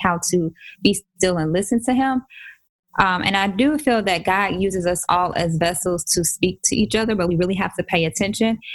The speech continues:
And when I started talking about hair care on social media, like, women would just gravitate to the information that I was providing.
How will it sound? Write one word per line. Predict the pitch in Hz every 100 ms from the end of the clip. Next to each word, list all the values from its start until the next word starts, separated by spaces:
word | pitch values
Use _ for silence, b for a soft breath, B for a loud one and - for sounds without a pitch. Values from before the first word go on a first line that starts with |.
| B -
And | 190
when | 202
I | 214
started | 220 - 208 202 185 - _ _ _ _ _ -
talking | 220 214 220
about | 202 185 180 196
hair | 208 202
care | 202 208 196 185 -
on | 175 175
social | 185 185 190
media, | 190 185 180
like, | 170 160
women | 160 170 214 233 220 214 B B B
would | 190 165
just | 175 -
gravitate | 208 226 233 233 208
to | 214
the | 175
information | - 185 175 175 208 214 208
that | 190
I | 190
was | 180 180
providing. | 185 185 190 185 190